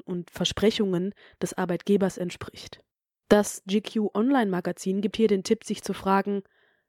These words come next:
handelt es sich um ein Phänomen, das mit der Einarbeitung zusammenhängt, oder wird die Situation für die nächsten Jahre bestehen bleiben?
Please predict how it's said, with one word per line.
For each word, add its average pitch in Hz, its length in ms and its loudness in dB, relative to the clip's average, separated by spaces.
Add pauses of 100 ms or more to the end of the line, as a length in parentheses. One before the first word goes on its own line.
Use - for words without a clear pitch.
(120)
handelt 185 320 0
es - 140 -10
sich 175 240 -4
um 175 120 -6
ein 175 160 -6
Phänomen, 180 600 2
das 175 180 -4
mit 170 140 -6
der 170 100 -2
Einarbeitung 196 560 0
zusammenhängt, 254 680 -2 (760)
oder 214 320 2
wird 214 180 2
die 214 100 0
Situation 220 640 0
für 220 160 0
die 220 140 4
nächsten 220 340 0
Jahre 208 340 6
bestehen 160 400 -4
bleiben? 143 420 -10